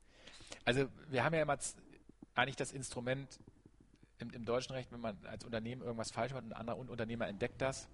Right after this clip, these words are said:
dann gibt's das Wettbewerbsrecht, ähm,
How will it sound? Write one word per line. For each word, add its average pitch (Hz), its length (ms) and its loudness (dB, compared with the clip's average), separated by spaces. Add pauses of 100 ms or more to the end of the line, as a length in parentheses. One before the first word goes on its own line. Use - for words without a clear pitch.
(180)
dann 110 100 -4
gibt's 113 180 -6
das 104 140 -4
Wettbewerbsrecht, 143 840 0 (1000)
ähm, 101 500 -2